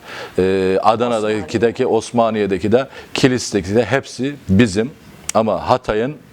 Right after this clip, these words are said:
başka bir önemi var. Hatay hesaplar yapılan bir ilimiz üzerinde.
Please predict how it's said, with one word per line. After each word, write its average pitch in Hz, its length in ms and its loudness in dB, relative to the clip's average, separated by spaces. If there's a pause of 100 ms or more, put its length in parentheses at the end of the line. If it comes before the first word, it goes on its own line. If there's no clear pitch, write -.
(140)
başka 107 420 2
bir 117 120 -2
önemi 92 380 -2
var. - 240 -4 (500)
Hatay 120 460 2 (1600)
hesaplar 123 540 0
yapılan 95 500 -2
bir 85 140 -2 (100)
ilimiz 113 340 2
üzerinde. 113 540 2